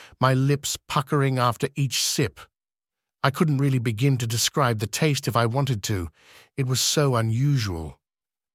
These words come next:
I thought that was the charm. We would all make our way back to the hotel, joking about how I was going to start tripping at any moment. That night,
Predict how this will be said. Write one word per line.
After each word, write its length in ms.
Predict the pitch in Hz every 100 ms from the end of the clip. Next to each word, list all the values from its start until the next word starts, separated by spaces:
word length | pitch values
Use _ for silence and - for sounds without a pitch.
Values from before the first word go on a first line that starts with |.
| _ -
I 120 | 117
thought 240 | - 131
that 100 | 113
was 140 | 92 90
the 80 |
charm. 600 | 90 - 139 107 73 65 - _ _ _ _ _ _ _ _ _ -
We 80 |
would 140 | 147 147
all 120 | 190
make 240 | 180 147
our 120 | 143 123
way 180 | 120
back 240 | 110 120 117
to 80 | 117
the 140 | 107
hotel, 580 | 117 110 - 113 113 - _ _ -
joking 380 | 127 147 143 135
about 240 | 123 120
how 220 | 107 123 123
I 80 |
was 160 | 117 110
going 200 | 127 120
to 60 | 117
start 360 | - 123 107
tripping 400 | - 147 135 101
at 120 | 98 104
any 200 | 104 98
moment. 500 | 107 101 76 - - _ _ _ _ _ _ _ _ _ _ _ _ _ _
That 180 | 143 139
night, 380 | 127 135 147